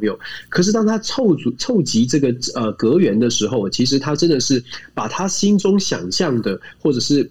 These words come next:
过去可能人家推荐的就凑在一起。这次出，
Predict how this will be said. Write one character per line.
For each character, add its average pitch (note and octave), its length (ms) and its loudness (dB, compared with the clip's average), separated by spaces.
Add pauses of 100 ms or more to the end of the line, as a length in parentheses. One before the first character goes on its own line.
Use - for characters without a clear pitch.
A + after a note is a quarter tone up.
(160)
过 F#3 200 2
去 D#3+ 160 0
可 - 100 -2
能 A#2 140 2
人 A#2+ 80 4
家 C#3 100 2
推 D#3 260 0
荐 D#3 160 2
的 B2 120 2
就 C3+ 100 -2
凑 C#3+ 220 -2
在 C3+ 120 0
一 A#2+ 80 4
起。 - 240 -2 (460)
这 B3 140 2
次 A3+ 160 2
出， G3+ 220 0